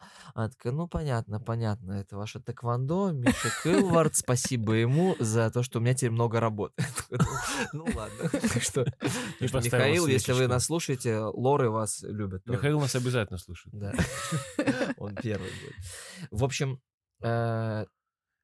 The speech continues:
Speaker 1: да, это, это странно. И, ну, то, что взрослый мужчина, и вообще к-, молодежный работник мужчина, и любой педагог мужчина,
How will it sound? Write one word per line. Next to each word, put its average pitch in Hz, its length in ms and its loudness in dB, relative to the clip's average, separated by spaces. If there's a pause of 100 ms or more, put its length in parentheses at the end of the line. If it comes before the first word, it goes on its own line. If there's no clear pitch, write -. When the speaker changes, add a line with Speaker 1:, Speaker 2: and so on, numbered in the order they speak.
(920)
Speaker 1:
да, 131 260 0
это, 104 180 -2
это 120 280 -6
странно. 123 580 -4
И, 117 600 -4
ну, 127 140 -2
то, 120 100 -4
что 110 520 -6 (880)
взрослый 117 460 -2
мужчина, 143 520 -6
и 131 120 -2
вообще 156 580 -4
к-, - 140 -20
молодежный 117 540 -2
работник 120 520 -4
мужчина, 170 380 -4
и 127 180 -4
любой 123 320 0
педагог 107 520 -6
мужчина, 156 420 -8